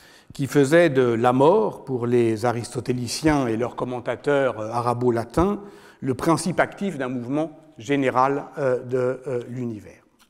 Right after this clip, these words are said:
Euh, mais de ce point de vue,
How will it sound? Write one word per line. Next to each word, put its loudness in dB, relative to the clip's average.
Euh, -8
mais 4
de 0
ce 0
point 2
de 2
vue, 2